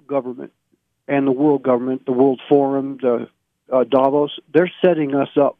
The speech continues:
for more future mass casualties, either intentionally or because they're dumbasses.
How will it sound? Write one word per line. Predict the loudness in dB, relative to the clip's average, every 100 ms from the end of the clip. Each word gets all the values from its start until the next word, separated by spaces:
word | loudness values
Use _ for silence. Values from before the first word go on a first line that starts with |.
| -4
for | -4
more | -2 0 2 2 0 -6 _ -8
future | -8 -4 -2 -2
mass | -2 -2 -2 -4 _ -2
casualties, | 0 0 -4 -4 -4 -4 -2
either | 0 2 0
intentionally | -2 -6 -2 -2 0 0 2 2 -2 _ -20 _ -2
or | 0
because | 2 2 0
they're | 0 -2
dumbasses. | -2 -2 -6 -10 -14